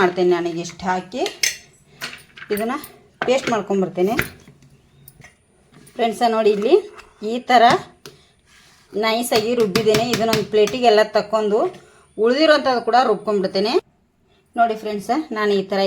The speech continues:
ಈಗ ರುಬ್ಬಿಟ್ಟಿದ್ದೀನಿ. ಅಂಟಿರುತ್ತೆ ಇದು ತುಂಬ. ಖರ್ಜೂರ ನಿಮ್ಗೆಲ್ಲರಿಗೂ almost ಗೊತ್ತೇ ಇದೆ, ಅಂಟಿರುತ್ತೆ. ನೀವು ಕೈಗೆ ಸ್ವಲ್ಪ ಇಲ್ಲಿ, ಆ, ಎಣ್ಣೆ ಅಥವಾ ತುಪ್ಪ ಹಾಕ್ಕೊಳ್ಳಿ ಸ್ವಲ್ಪ. ನಾನಿಲ್ಲಿ ಎಣ್ಣೆಯನ್ನು,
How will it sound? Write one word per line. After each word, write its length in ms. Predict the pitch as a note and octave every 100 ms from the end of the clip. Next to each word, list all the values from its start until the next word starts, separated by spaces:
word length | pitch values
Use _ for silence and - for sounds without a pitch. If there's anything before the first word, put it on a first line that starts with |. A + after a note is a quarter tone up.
| F#3
ಈಗ 100 | G#3 E4+
ರುಬ್ಬಿಟ್ಟಿದ್ದೀನಿ. 640 | G#3 F#3 F3+ F#3 F3 F#3 G3 E4+ - _ _ - _ _ G3+
ಅಂಟಿರುತ್ತೆ 480 | G#3 A3 A3+ G3+ G#3 F#3+
ಇದು 100 | F#3 F#3+
ತುಂಬ. 220 | G#3+ A3+ B3 A3 G3 F#3 G#3+
ಖರ್ಜೂರ 260 | G3 G#3+ A3+
ನಿಮ್ಗೆಲ್ಲರಿಗೂ 500 | G3+ G3 F#3 G3 G3+ F#3+
almost 300 | F3 G3 F#3+ F#3+
ಗೊತ್ತೇ 240 | F#3+ G#3 F#3
ಇದೆ, 120 | G#3+ A#3
ಅಂಟಿರುತ್ತೆ. 520 | G#3 A3 G3+ F3+ A3+ E4+ - - _ _ -
ನೀವು 160 | B3 C4 C4
ಕೈಗೆ 380 | B3 C4+ B3+ C4+ F#4 - _
ಸ್ವಲ್ಪ 280 | A#3 C4+ C#4 B3+
ಇಲ್ಲಿ, 220 | G#3 A3 E4 - _ - _ - _ _ -
ಆ, 20 | A3 A3 A3
ಎಣ್ಣೆ 160 | A3 B3 B3
ಅಥವಾ 160 | A#3 A#3+
ತುಪ್ಪ 140 | G3 G#3+ G3+
ಹಾಕ್ಕೊಳ್ಳಿ 340 | F#3+ G3+ F#3 F3
ಸ್ವಲ್ಪ. 220 | F#3+ F#3 A3+ A#3+
ನಾನಿಲ್ಲಿ 400 | G3+ F#3+ F3+ C4 F#4 - _ _ _ - G#3
ಎಣ್ಣೆಯನ್ನು, 460 | A#3 D4 B3 A3+